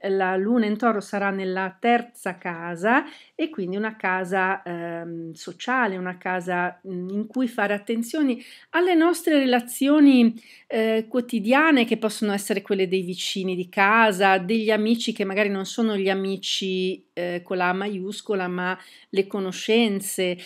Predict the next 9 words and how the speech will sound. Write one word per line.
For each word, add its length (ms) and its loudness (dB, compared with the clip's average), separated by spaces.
eh, 560 -2
il 260 -6
chiacch-, 440 -6
anche 360 2
il 300 2
pettegolezzo, 960 2
il 120 0
chiacchierare, 1120 2
eh, 280 -2